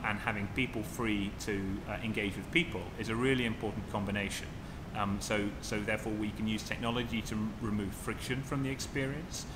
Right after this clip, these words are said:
Um, we can use it to, um, uh, yeah, compensate for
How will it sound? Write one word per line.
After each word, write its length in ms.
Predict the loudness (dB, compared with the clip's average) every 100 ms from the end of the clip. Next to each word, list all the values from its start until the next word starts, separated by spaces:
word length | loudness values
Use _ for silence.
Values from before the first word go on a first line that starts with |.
| -8 -4
Um, 180 | 0 2
we 140 | 2 2
can 160 | 2
use 260 | 2 2 2
it 160 | -2 0
to, 260 | 0 2 0 -2 -6 -8 -4 0
um, 500 | 2 2 0 -2 -2 -4 -8 -10 -8 -8 -8 -8 -6 -6 -4
uh, 180 | -4 -4 0
yeah, 140 | 0 2
compensate 540 | 2 2 2 2 0 0
for 380 | -2 -2 -2